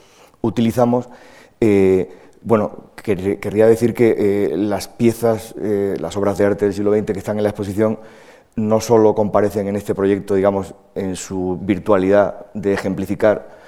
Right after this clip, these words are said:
eh, algo muy importante, como es la influencia de las paredes del diecinueve en el arte del veinte, sino que muchas de ellas, todas ellas, yo diría, y algunas de manera excepcional, esas tres piezas que se están viendo en pantalla, pues son un Mondrian de mil novecientos veinte, otro de mil novecientos doce y un Joaquín Torres García del treinta y seis,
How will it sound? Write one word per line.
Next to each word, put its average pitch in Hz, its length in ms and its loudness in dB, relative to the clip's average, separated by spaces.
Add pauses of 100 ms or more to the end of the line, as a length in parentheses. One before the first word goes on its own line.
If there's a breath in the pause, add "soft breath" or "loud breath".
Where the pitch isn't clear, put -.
(280 loud breath)
eh, 98 440 2
algo 104 220 2
muy 107 120 2
importante, 107 460 2
como 104 140 0
es 107 40 2
la 104 60 2
influencia 104 360 0
de 101 60 4
las 101 100 0
paredes 101 260 0
del 98 220 0
diecinueve 98 360 0
en 98 80 0
el 101 60 2
arte 104 200 0
del 104 120 4
veinte, 117 340 2 (340 loud breath)
sino 104 300 0
que 101 340 0
muchas 107 560 -4
de 104 120 4
ellas, 107 300 0 (960)
todas 110 320 4
ellas, 95 200 0
yo 95 100 0
diría, 98 300 2
y 98 60 2
algunas 92 280 0
de 90 60 -4
manera 90 260 0
excepcional, 95 600 -4 (240)
esas 98 220 -10
tres 101 120 -6
piezas 101 280 -8
que 98 80 -10
se 87 60 -12
están 101 200 -4
viendo 98 400 -2 (500 loud breath)
en 104 140 0
pantalla, 101 720 4
pues 95 160 -8
son 95 300 -4
un 98 160 -6
Mondrian 98 400 0
de 95 80 -2
mil 98 100 -2
novecientos 95 340 -2
veinte, 110 400 2
otro 98 260 0
de - 20 2
mil 104 100 -2
novecientos 98 380 -2
doce 104 240 0
y 98 60 0
un 98 100 -2
Joaquín 95 260 -4
Torres 98 180 -2
García 95 280 -2
del 92 100 0
treinta 95 240 -4
y 95 80 -2
seis, 107 320 0